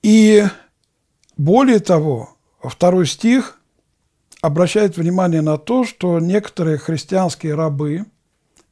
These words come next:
имея христианских господ, могли проявлять пренебрежение к ним, понимая, что они братья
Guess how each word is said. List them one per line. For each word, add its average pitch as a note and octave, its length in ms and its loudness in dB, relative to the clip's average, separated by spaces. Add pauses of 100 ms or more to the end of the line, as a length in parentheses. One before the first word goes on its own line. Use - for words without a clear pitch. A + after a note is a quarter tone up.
имея F#3 340 0
христианских D#3 800 -6
господ, C#3 680 -10 (840)
могли F#3+ 800 -2 (200)
проявлять E3+ 800 -2
пренебрежение F3 1300 -6
к C#3 120 -16
ним, C#3+ 360 -12 (760)
понимая, E3 580 -4
что C3+ 320 -10
они D3 340 -8 (800)
братья C#3 880 -2